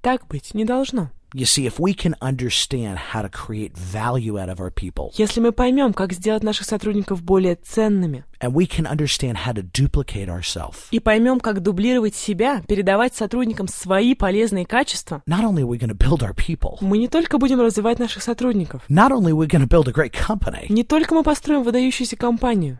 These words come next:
Speaker 2: but we'll also be able to make a difference in the world we live in.
Speaker 1: но мы также сможем что-то изменить в мире, в котором живём.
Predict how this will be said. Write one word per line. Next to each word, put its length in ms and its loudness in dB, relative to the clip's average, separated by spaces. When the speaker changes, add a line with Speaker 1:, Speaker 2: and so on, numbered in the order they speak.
Speaker 2:
but 140 4
we'll 180 0
also 360 4
be 100 -4
able 140 -6
to 40 -4
make 200 -6
a 40 -10
difference 480 -8
in 80 -8
the 40 -6
world 180 -6
we 140 -6
live 180 -6
in. 200 -6
Speaker 1:
но 160 2
мы 120 2
также 340 -2
сможем 320 -2
что-то 320 0
изменить 340 4
в 120 -2
мире, 240 4
в 60 -10
котором 340 -4
живём. 340 -2